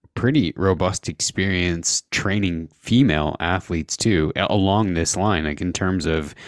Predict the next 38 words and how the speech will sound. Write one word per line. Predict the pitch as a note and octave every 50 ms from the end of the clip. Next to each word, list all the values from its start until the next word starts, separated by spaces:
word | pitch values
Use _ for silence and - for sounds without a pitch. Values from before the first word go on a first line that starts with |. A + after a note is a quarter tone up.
| - - - - - - _ _ -
knowing | G2+ G2 G#2+ G#2+ G#2+ G#2 G2+ G2 F#2+
what | F#2+ F#2 F2+ -
they | E2 E2 E2+
need | E2 E2+ F2+ F#2 F#2+ F#2+ F2
at | F2 - -
certain | - G2+ F#2 - - E2+
stages | - - - E2+ E2 E2 D#2+ F2+ E2+ D#2+ D#2+ -
of, | E2 D#2+ D#2+ E2 D#2+ D#2 D2 - - - - - _
you | - G2+ E2
know, | D#2+ D#2
their | D2+ D#2 D#2
life, | D#2+ F2 F#2 F2+ F2 D#2+ - -
et | - -
cetera, | - - F#2 F2 - - F2+ E2+ E2+ D#2+ D#2+ D#2
and, | C#2+ E2+ E2 D#2+ E2 -
and | D#2+ E2 D#2+ D#2+
these | E2 D2+ -
types | - - F2 E2 - -
of, | E2+ D#2+ D2+ D2 - - -
of | E2 D#2+ D2+ - _
sort | - - F#2 F2 D#2+
of | D#2 D2 - _ - - - - - _ _ _ _ _ _ _ _ _ _ _ _ _ _ _ _ _ _ _
n-, | - A#2 A#2 - _ -
uncommon | A2+ A#2 B2+ B2+ A#2 A2+ G2+ - - - A2 G#2 G#2 G2+ F#2 F2+ F2 E2+
environments, | E2 E2 E2 D#2+ E2+ F2+ F2+ F2 F2 E2 D#2+ E2 - - -
which | E2+ - -
I | F2
think | E2+ - G2 E2 -
is, | F2 F2 D#2+ - - - -
is | F#2 E2+ -
just | - F#2 - -
another | E2+ E2 E2 E2 D#2+ E2 D#2
fascinating | - - E2 D#2+ E2 - - E2 D#2+ D2+ D2+ D2+ D2+ D2
field | - - E2 D#2+ D2+ D2
of | D2
study, | - - - E2+ E2+ D2+ D#2 -
I'm | - -
sure. | - - - E2+ E2 E2+ E2+ F2